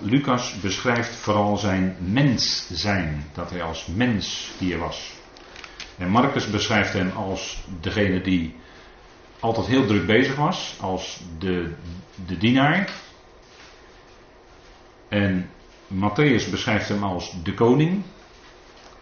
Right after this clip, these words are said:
En Johannes beschrijft hem als de Zoon van God.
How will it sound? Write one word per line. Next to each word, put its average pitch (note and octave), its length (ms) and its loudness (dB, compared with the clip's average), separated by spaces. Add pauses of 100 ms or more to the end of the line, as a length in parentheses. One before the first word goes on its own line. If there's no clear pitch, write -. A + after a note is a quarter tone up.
(300)
En G2+ 240 2
Johannes A#2 520 0
beschrijft A2 460 -2
hem G#2 280 -2 (960)
als G2 500 -4
de F#2 120 0
Zoon A#2 260 2
van C3+ 140 -2
God. - 300 -6